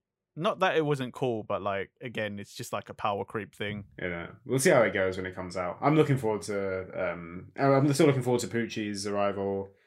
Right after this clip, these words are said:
Speaker 2: Like, all the other characters as well. Um, 'cause I think, well, going back to what we were saying, way back when we were saying, like, is it all taking place in a pi-, prison? I believe it, like, there's another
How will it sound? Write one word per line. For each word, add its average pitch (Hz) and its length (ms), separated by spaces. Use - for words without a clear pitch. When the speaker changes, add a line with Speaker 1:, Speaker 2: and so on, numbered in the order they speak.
Speaker 2:
Like, 120 200
all 165 120
the 151 120
other 123 120
characters 120 380
as 98 120
well. 95 540
Um, 95 600
'cause 151 100
I 160 80
think, 156 160
well, 139 160
going 160 200
back 147 140
to 139 100
what 135 80
we 131 80
were 127 80
saying, 123 400
way 147 260
back 110 240
when 107 120
we 98 100
were 95 140
saying, 95 360
like, 98 140
is 117 180
it 117 60
all 113 100
taking 104 280
place 104 220
in 101 80
a 92 40
pi-, 101 320
prison? 92 420
I 123 80
believe 131 360
it, 123 340
like, 117 320
there's 117 220
another 110 720